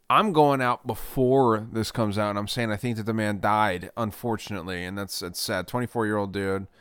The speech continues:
Um, man, it, it, it seemed very strange. Watch the clip. I encourage you. It's not a brutal thing. It's not a,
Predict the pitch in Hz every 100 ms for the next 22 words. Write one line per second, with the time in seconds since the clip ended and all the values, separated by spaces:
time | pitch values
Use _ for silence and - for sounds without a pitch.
0 | _ _ _ _ _ - 110 101 95 90
1 | 85 82 87 _ _ _ _ _ _ _
2 | _ _ _ _ _ _ _ _ - -
3 | 110 117 95 80 _ _ _ _ _ _
4 | _ 139 143 113 120 120 123 120 135 107
5 | - 143 131 127 110 127 - 104 123 131
6 | 123 107 92 107 - - - - 98 90
7 | 80 - - _ - - - _ 104 143
8 | - - 156 - 151 87 - - 113 117
9 | - 127 101 101 104 143 151 143 107 _
10 | 123 127 135 127 - 127 127 139 110 117
11 | - 123 120 113 107 98 92 87